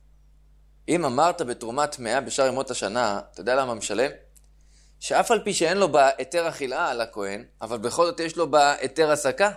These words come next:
הוא יכול ליהנות ממנה תוך כדי שהיא נשרפת, אז יש בזה שווי, לכן צריך לשלם. תאמר בתרומת חמץ, בזה שאין לו בה לא היתר אכילה ולא היתר הסקה. אתה יודע למה זה דומה? לתרומת תותים וענבים שנטמעה, שמזה באמת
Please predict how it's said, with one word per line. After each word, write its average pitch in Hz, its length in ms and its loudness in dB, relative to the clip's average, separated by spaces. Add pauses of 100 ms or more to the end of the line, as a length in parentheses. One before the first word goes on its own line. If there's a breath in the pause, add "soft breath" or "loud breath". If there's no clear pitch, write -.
(380)
הוא - 80 -10
יכול 143 180 0
ליהנות 160 420 2
ממנה 160 340 -2
תוך - 160 -6
כדי 151 160 0
שהיא 143 160 -2
נשרפת, 196 560 0 (360)
אז 107 100 -10
יש 120 80 -6
בזה 143 220 -2
שווי, 214 460 2
לכן 120 200 -8
צריך 127 140 -6
לשלם. 180 320 4 (480 loud breath)
תאמר 135 280 2
בתרומת 147 440 -2
חמץ, 156 480 0
בזה 160 420 2 (480 loud breath)
שאין 196 380 4
לו 208 200 2
בה 165 120 6
לא 180 140 0
היתר 196 400 2
אכילה 147 460 2
ולא 160 160 2
היתר 165 280 2
הסקה. 190 340 2
אתה 143 100 0
יודע 160 140 0
למה 165 200 -2
זה 156 120 -2
דומה? 143 260 0 (1040 soft breath)
לתרומת 254 540 4 (140)
תותים 277 420 -2
וענבים 208 460 0
שנטמעה, 135 560 -8 (360)
שמזה 208 400 -4
באמת 277 360 0